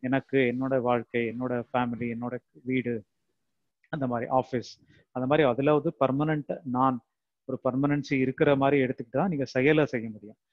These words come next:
So அதுக்கு வந்து அந்த செயலுக்கு வந்து ஒரு செயல் பெஸ்டா சிறப்பா செய்யணும் அப்படின்னா அந்த செயலை ஃபுல்லா இணைஞ்சி அந்த செயலுக்கு முழுசா முக்கியத்துவம் கொடுத்து உங்களுடைய complete focus, full முழு கவனமும் செயல்ல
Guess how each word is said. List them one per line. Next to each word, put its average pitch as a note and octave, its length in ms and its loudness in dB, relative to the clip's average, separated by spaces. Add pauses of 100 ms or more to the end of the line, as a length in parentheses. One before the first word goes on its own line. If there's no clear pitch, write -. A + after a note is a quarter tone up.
(280)
So - 160 -2
அதுக்கு E3+ 380 2
வந்து D#3+ 320 4
அந்த C3 200 0
செயலுக்கு E3+ 600 2
வந்து D3+ 240 2 (560)
ஒரு C3 240 0
செயல் D#3 380 4 (880)
பெஸ்டா C#3+ 400 0 (120)
சிறப்பா D#3 460 2
செய்யணும் C#3+ 380 0
அப்படின்னா C3 280 -2
அந்த C#3 160 0
செயலை D#3+ 360 4
ஃபுல்லா D3+ 400 2
இணைஞ்சி C#3 400 0 (640)
அந்த B2 160 -4
செயலுக்கு D#3 480 2 (140)
முழுசா C#3+ 560 -2
முக்கியத்துவம் C#3 520 -2
கொடுத்து B2 320 -4 (100)
உங்களுடைய A#2+ 420 -4
complete D3+ 460 0
focus, - 440 -4 (240)
full D3 380 -4
முழு C3+ 320 0
கவனமும் D3+ 480 0
செயல்ல D3 400 4